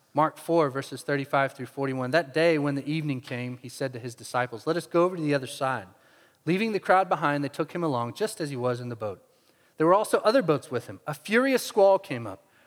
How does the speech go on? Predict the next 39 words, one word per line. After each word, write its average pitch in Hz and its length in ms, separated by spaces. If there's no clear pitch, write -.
and 165 120
the 170 40
waves 190 360
broke 180 320
over 175 160
the 160 80
boat, 135 240
so 170 160
it 160 60
was 151 160
nearly 190 340
swamped. 117 460
Jesus 208 420
was 156 160
in 156 120
the 135 80
stern, 185 360
sleeping 170 400
on 156 120
a 143 40
cushion. 139 380
The 160 100
disciples 156 600
woke 165 280
him 131 100
and 127 120
said 147 180
to 131 60
him, 135 100
'Teacher, 233 340
don't 196 240
you 285 80
care 180 300
if 269 140
we 143 80
drown?' 185 520
He 165 120
got 190 300
up, - 240